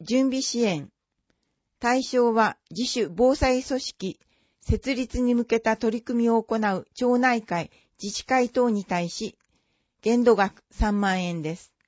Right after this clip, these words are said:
問い合わせ、総務課、広報、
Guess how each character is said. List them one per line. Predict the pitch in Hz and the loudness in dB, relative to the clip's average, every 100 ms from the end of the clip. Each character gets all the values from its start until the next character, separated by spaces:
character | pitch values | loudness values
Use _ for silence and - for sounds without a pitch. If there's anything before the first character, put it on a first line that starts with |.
| _ _ _ _ _ _ _ | _ _ _ _ _ _ _
問 | - 254 247 | 2 6 6
い | |
合 | 233 | 6
わ | 226 | 4
せ、 | - 208 - _ _ _ | 0 -4 -6 _ _ _
総 | - 247 247 | 0 4 4
務 | 240 | 4
課、 | 240 - 202 - _ _ | 0 0 -2 -2 _ _
広 | 254 233 - | 6 6 6
報、 | 175 143 | 0 -2